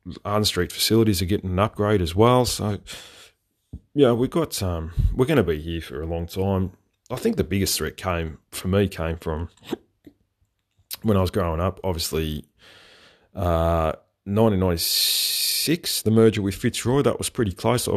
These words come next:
till Brisbane came in, and obviously in the two thousands, the Gold Coast one. I was probably more worried about that one, actually, to be honest. I thought that was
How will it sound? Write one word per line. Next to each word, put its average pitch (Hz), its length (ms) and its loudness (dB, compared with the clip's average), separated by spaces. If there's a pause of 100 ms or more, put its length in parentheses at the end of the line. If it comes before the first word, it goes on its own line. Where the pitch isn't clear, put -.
(140)
till 101 320 2 (100)
Brisbane 104 320 0
came 104 300 0
in, 160 260 4 (140)
and 113 680 2 (1120)
obviously 98 300 0
in 85 60 0
the 82 60 -2
two 87 200 -6
thousands, 85 400 -4
the 82 80 -6
Gold 90 280 0
Coast 87 260 -6
one. 87 200 -4
I 117 40 0
was 151 200 0
probably 139 240 0
more 80 200 -2
worried 78 240 -4
about 73 200 -8
that 87 160 -6
one, 78 200 -10 (440)
actually, 87 260 -8
to - 120 -8
be 73 120 -4
honest. 82 240 -2
I 101 40 2
thought 92 240 -4
that 67 140 -6
was - 220 -8